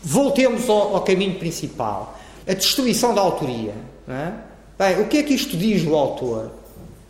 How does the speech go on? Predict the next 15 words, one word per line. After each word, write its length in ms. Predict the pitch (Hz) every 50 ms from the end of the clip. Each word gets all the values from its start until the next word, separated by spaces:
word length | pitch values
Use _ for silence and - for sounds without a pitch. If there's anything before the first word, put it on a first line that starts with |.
| - - - - - - - - - - - - -
Sobretudo 560 | - - 262 202 226 214 240 320 294 254 233
o 40 | 254
autor 380 | 247 233 214 220 254 277 277
entendido 640 | 269 254 - 240 240 226 196 226 262 269 - - -
tal 160 | 254 254 233
como 220 | - 247 240 226 226
o 40 |
entendia 380 | 233 226 - 226 214 214 247 247
o 40 | 220
expressionismo 540 | - - - - - 214 220 233 - 208 220
abstrato 500 | 208 214 - - 226 240 240 233 240 226
e 40 |
as 80 | 214 214
suas 240 | - 226 220 185 190
interpretações. 960 | 190 - - - - - 165 143 - - - 123 113 104 101 107 117 - -